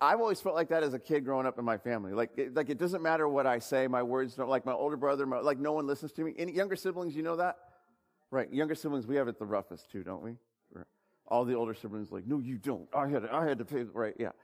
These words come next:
But I'm just, as a, as a younger sibling, I just always felt like, like, "What difference do my words make? No one listens to me." And, and it was really interesting in my story and my journey as God just called me into, like, areas of leadership. And,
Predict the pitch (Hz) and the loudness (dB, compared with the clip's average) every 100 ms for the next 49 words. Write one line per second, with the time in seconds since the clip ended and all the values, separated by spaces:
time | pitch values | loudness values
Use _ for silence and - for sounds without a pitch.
0 | _ _ _ - 156 175 175 - 165 156 | _ _ _ 2 4 2 0 0 2 2
1 | - 160 156 156 170 160 180 160 147 156 | 2 2 2 0 -2 -4 -4 -4 0 0
2 | 170 165 160 160 156 151 135 - _ _ | 0 0 0 0 -2 0 -2 -8 _ _
3 | - 143 196 196 175 180 151 147 135 123 | -4 -2 -2 -2 -4 -4 -4 -2 0 0
4 | 117 107 143 170 165 147 127 127 160 - | 0 -2 -2 -2 0 0 0 0 -4 -6
5 | 160 - 151 151 143 113 - _ _ - | -10 -6 -4 -2 -2 -2 -8 _ _ 0
6 | 156 143 196 180 175 - 180 151 135 123 | 2 4 2 0 -4 -2 -2 0 -2 -4
7 | - 165 170 160 147 123 117 107 151 165 | -8 -4 0 0 0 -2 -4 -2 -2 -2
8 | 131 117 131 139 131 - - 139 131 131 | -2 -2 -2 -2 -4 -10 -4 -2 0 -4
9 | 120 123 117 110 - 127 131 120 104 90 | -6 -6 -2 -2 -2 0 2 0 -2 -8
10 | 160 170 156 - 135 117 110 90 | -6 -4 -4 -4 -4 -4 -8 -12